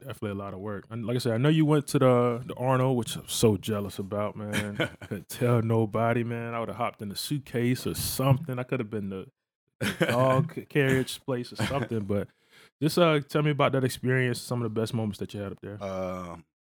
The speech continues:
Speaker 2: it was freezing, first of all. I was mad
Speaker 1: Oh,
Speaker 2: because
Speaker 1: let me
Speaker 2: when
Speaker 1: take
Speaker 2: I
Speaker 1: that back then. So I don't,
Speaker 2: Man.
Speaker 1: <laughs> I don't do the cold,
Speaker 2: <laughs>
Speaker 1: boy. Take that all
Speaker 2: The
Speaker 1: back.
Speaker 2: first night I got there, it was snow. It snowed. Like, I haven't seen snow in forever <laughs> since I was in Connecticut. Like, it started snowing.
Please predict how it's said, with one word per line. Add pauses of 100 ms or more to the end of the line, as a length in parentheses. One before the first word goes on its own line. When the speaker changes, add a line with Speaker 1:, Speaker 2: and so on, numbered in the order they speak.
(300)
Speaker 2:
it
was
freezing,
first
of
all.
I
was
mad
Speaker 1:
Oh,
Speaker 2:
because
Speaker 1:
let
me
Speaker 2:
when
Speaker 1:
take
Speaker 2:
I
Speaker 1:
that
back
then.
So
I
don't,
Speaker 2:
Man.
Speaker 1:
<laughs>
I
don't
do
the
cold,
Speaker 2:
<laughs>
Speaker 1:
boy.
Take
that
all
Speaker 2:
The
Speaker 1:
back.
Speaker 2:
first
night
I
got
there,
it
was
snow.
It
snowed.
Like,
I
haven't
seen
snow
in
forever (260)
<laughs>
since
I
was
in
Connecticut.
Like,
it
started
snowing.